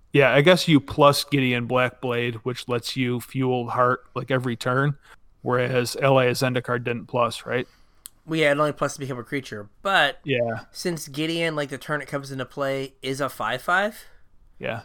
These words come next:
Speaker 2: it just gets to crew Heart.
Speaker 1: Well, it's a four four.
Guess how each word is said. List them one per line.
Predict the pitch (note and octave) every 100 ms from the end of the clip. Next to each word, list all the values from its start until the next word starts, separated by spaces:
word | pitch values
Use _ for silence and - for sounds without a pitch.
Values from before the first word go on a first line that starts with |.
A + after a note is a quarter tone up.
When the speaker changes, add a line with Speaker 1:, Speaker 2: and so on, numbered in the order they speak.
| -
Speaker 2:
it | D3 B2+
just | D3+ -
gets | E3 -
to | -
crew | - - D3 D3
Heart. | A#2+ A#2 C3+ - - - _ - _ _ -
Speaker 1:
Well, | D3+
it's | C#3
a | A#2+
four | - A#2+
four. | - A2+